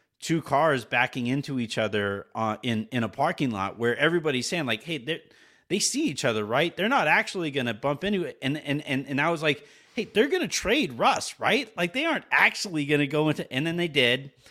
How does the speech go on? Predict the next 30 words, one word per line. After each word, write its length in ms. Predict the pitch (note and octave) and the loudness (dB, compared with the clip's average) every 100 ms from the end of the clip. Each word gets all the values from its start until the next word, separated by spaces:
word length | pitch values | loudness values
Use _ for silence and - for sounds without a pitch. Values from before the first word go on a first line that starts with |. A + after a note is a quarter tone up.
| - _ _ | -20 _ _
And 80 | D3+ | -4
they're, 140 | A3+ A3+ A3 | -4 -4 -6
"Okay, 220 | F3 - A#2+ | -4 -4 -2
they 120 | G#3+ | 0
aren't 140 | C#4+ | 0
gonna 120 | G3 | -2
go 100 | F3+ | 0
into 140 | E3+ D#3 | 0 0
the 80 | D3 | -2
regular," 240 | C#3+ C#3+ - _ | -2 -4 -12 _
nope. 220 | E3 G#3 | -4 -4
And 140 | D#3 D3+ | -2 0
then 140 | E3+ | 0
they 160 | F#3 F#3 | 2 0
did. 480 | B2+ A2+ A2+ A2+ - - - - - | 4 4 4 0 -10 -20 -20 -20 -2
And, 320 | C#3 C#3 C#3 - | 0 0 -2 -2
and 320 | C#3+ C#3+ C#3 | 2 2 0
we 100 | D3 | -4
saw 300 | D#3+ - F3 | -4 0 0
how 180 | E3+ E3 | 2 0
that 240 | D#3+ A3 D3+ | 2 0 2
went. 240 | A#2 G#2+ - | -2 -2 -4
And, 260 | B2+ C3 - | -4 -4 -4
and 180 | C#3+ - | -6 0
so 160 | E3 | -2
this 320 | C#3 F#3+ G#3+ | 0 0 -2
year, 140 | G3+ D#3+ | -4 -6
it's 160 | C3 | -6
just 260 | - F#3 - | -6 -6 -4
nice 480 | C#3+ C3+ B2+ - | -2 0 -2 -4